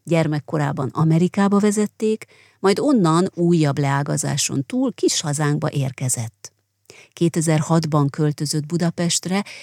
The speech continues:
és a kezdeti nehézségek után, párosítva az amerikai biznisz látásmódját a japán gyökereivel, na és persze a munkájával,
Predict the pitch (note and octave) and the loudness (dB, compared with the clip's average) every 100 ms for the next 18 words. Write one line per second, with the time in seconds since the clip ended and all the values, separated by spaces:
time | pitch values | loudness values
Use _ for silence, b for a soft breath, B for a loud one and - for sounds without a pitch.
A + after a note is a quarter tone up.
0 | B - F#3+ G#3 G3+ - C#4+ A3+ G3 G3 | B 0 2 2 0 2 2 2 -2 0
1 | G#3 G#3 G3 G3+ F#3 F3+ G#3+ G3+ G3 G#3 | 2 2 0 0 -2 -2 -4 0 2 2
2 | B B - D#3 D#3+ D3+ D#3 - D3 - | B B -2 0 2 2 0 -2 -4 0
3 | E3 D#3+ C#3 - C#3+ C#3+ E3 D3+ C#3 D3 | 2 2 0 -2 -4 0 2 2 0 -2
4 | C#3+ D#3 D#3 - D3+ D3 D#3 D#3 D3 C#3 | -4 -2 -2 0 0 0 -2 -4 -4 -4
5 | D3+ - - D#3 - D3 - D3+ D3+ D#3 | -4 -6 -12 -14 -8 -8 -6 -4 -2 -2
6 | D#3+ E3+ F#3 B B B G3+ F#3 - E3+ | 0 -2 -2 B B B 2 2 0 -4
7 | - C3 G3 B3+ A3 G3+ F#3+ F3 F3 | -4 -2 0 2 2 4 4 4 4